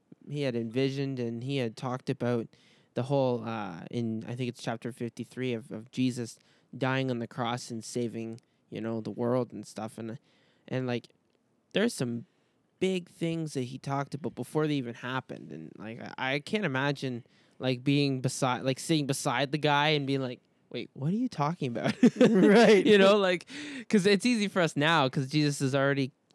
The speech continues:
Speaker 1: come to the earth. He's already died on the cross and, you know, he's ri-, he's rose again. And, and now we're, we're just waiting for his return, you know, to,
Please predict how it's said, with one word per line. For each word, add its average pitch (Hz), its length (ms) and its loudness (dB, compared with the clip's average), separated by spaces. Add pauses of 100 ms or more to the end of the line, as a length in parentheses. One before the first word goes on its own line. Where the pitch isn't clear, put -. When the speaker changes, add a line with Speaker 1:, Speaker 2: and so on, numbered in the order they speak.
(200)
Speaker 1:
come 156 240 2
to 160 100 2
the 151 180 2
earth. 131 300 4
He's 127 240 -2
already 131 340 2
died 127 280 2
on 151 80 4
the 151 80 4
cross 123 560 -4
and, 123 220 0 (300)
you 135 120 2
know, 127 100 4
he's 127 220 0
ri-, 131 180 -2 (100)
he's 135 300 -6
rose 139 260 6
again. 143 440 0
And, 123 240 -2 (400)
and 131 120 2
now 131 220 4
we're, 135 180 4
we're 139 80 4
just 135 140 -2
waiting 139 300 4
for 151 120 0
his 143 140 2
return, 139 560 0
you 117 140 0
know, 123 160 2
to, 147 120 -2